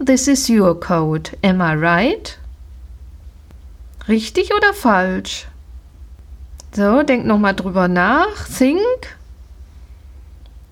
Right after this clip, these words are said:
übersetzt als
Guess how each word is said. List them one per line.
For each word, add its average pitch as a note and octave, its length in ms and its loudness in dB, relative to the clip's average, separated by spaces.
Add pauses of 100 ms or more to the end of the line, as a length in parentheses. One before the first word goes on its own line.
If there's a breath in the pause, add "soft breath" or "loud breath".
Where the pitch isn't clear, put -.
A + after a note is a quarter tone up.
(840)
übersetzt A3 800 0
als F3+ 560 -2